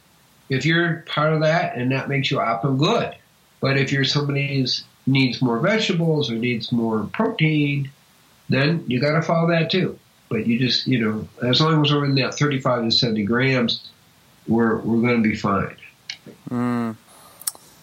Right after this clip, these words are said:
Speaker 2: So I would, I would, I would love to hear your perspective on how people on a live food vegan diet can ensure that they, they remain in a healthy hormone range, because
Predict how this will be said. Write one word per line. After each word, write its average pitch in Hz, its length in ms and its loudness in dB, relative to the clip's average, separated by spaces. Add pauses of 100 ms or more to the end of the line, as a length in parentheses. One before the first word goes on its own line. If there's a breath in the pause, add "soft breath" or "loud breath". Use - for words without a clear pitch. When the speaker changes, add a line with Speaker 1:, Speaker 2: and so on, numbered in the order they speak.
(680 loud breath)
Speaker 2:
So 156 320 2
I 151 160 4
would, 180 140 2
I 151 180 2
would, 180 240 0
I 156 300 2
would 180 220 -2
love 175 260 -2
to 196 160 -2
hear 160 460 -2
your 147 320 -2
perspective 143 840 -2
on 139 680 -2
how 165 300 -4
people 190 400 -4
on 165 200 0
a 143 60 0
live 127 400 -2
food 143 340 -4
vegan 127 440 -4
diet 127 460 0
can 139 220 -4
ensure 143 600 -2
that 131 240 -2
they, 156 480 -2
they 156 320 -2
remain 156 400 -2
in 160 100 -2
a 135 60 0
healthy 151 320 -4
hormone 147 560 -2
range, 123 480 -4
because 135 500 -2